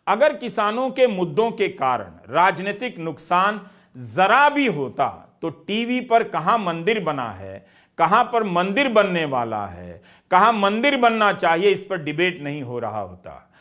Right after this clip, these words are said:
इन सब के बाद भी किसान बड़ी संख्या में सड़कों पर उतरे हैं। आप इसे भी नजरअंदाज नहीं कर सकते। चारों तरफ से रास्तों को बंद कर यह नहीं कहा जा सकता कि आंदोलन को किसानों का व्यापक समर्थन नहीं है।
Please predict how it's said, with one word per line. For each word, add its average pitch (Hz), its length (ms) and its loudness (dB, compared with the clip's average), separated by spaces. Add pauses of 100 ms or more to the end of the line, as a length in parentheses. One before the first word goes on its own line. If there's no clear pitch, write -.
(280)
इन 226 180 -2
सब 233 300 2
के 254 120 6
बाद 208 380 4
भी 220 140 4
किसान 185 560 -2
बड़ी 175 220 0
संख्या 156 400 -4
में 185 160 -4
सड़कों 151 400 -6
पर 185 180 2
उतरे 139 280 -4
हैं। - 340 -10 (380)
आप 226 260 4
इसे 220 200 4
भी 226 160 0
नजरअंदाज 170 800 2
नहीं 156 220 -4
कर 127 120 -4
सकते। 117 580 -10 (380)
चारों 254 400 8
तरफ 214 360 2
से 220 180 4
रास्तों 180 440 4
को 185 120 -2
बंद 170 260 0
कर 156 260 -2 (300)
यह 175 120 4
नहीं 185 340 0
कहा 202 220 6
जा 202 160 2
सकता 185 420 -2
कि 180 180 -6
आंदोलन 165 500 -2
को 196 160 -4
किसानों 160 460 -6
का 165 160 0
व्यापक 151 420 0
समर्थन 143 460 -6
नहीं 143 420 -4
है। - 240 -20